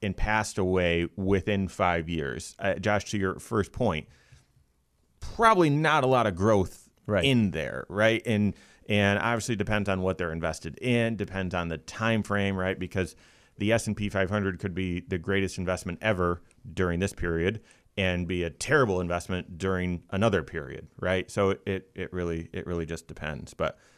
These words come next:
Speaker 1: but great question. I wonder, it certainly sounds like Jonathan's asking this because he's maybe experiencing it and he's a little surprised. The interesting thing is, like you said, he's referencing, "Well, if the original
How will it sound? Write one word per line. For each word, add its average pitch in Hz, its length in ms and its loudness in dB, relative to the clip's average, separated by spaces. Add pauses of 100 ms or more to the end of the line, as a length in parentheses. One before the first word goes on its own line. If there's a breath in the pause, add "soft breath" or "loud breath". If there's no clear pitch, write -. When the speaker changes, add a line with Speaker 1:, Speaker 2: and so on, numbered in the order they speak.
(440 soft breath)
Speaker 1:
but 117 140 2
great 151 200 4
question. 139 420 2
I 143 120 6
wonder, 135 640 4
it 139 180 0
certainly 131 300 -2
sounds 135 360 -2
like 110 140 -2
Jonathan's 110 600 -2 (120)
asking 107 500 0
this 92 300 0 (380 soft breath)
because 110 380 2
he's 104 320 0
maybe 104 260 2
experiencing 104 680 0
it 87 180 0
and 90 140 -2
he's 92 440 -4
a 95 80 0
little 87 360 -2
surprised. - 760 -2 (440 soft breath)
The 123 100 4
interesting 123 400 2
thing 110 180 4
is, 131 240 4
like 95 160 -2
you 98 80 -2
said, 107 400 2 (680 soft breath)
he's 143 320 0
referencing, 110 800 0
"Well, 120 420 0 (100)
if 120 160 -4
the 107 140 0
original 131 360 0